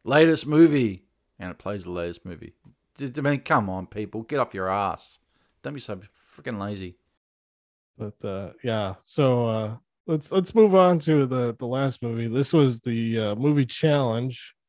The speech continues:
Speaker 2: So, uh, as mentioned last time we talked about recently seen movies, Stu challenged me to watch the nineteen eighty-two film They Call Me Bruce,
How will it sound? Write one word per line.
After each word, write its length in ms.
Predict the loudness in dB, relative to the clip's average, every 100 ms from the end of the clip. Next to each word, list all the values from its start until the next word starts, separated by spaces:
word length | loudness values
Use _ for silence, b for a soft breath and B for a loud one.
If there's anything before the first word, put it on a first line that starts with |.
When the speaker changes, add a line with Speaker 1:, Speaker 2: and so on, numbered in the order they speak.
| _ _ _ _ _
Speaker 2:
So, 600 | _ -4 -2 0 -2 -2 -4
uh, 400 | -6 -6 -6 -8
as 140 | -8
mentioned 480 | -6 -6 -6 -6 -6
last 320 | -2 -2 -2
time 280 | -2 -2 0
we 360 | -2 -4 -6 -8 _ _ _ _ _ _ _ _ _ _ _
talked 240 | -2 -2
about 200 | -2 -2
recently 360 | -2 -4 -4 -4
seen 260 | -4 -4 -2
movies, 520 | -2 -2 -2 -4 -12 _ _ _ _ _
Stu 640 | -14 -4 2 4 4 2
challenged 420 | 0 -2 -2 -2
me 120 | -4
to 60 | -2
watch 280 | 0 -2 -4
the 80 | -4
nineteen 500 | 0 -2 0 -2 -2
eighty-two 680 | -2 2 2 0 0 2 2
film 540 | 0 -2 -2 -4 -8 -14 _ -8
They 140 | -4
Call 260 | -2 0 2
Me 140 | 2 0
Bruce, 680 | 0 2 2 -2 -12 -18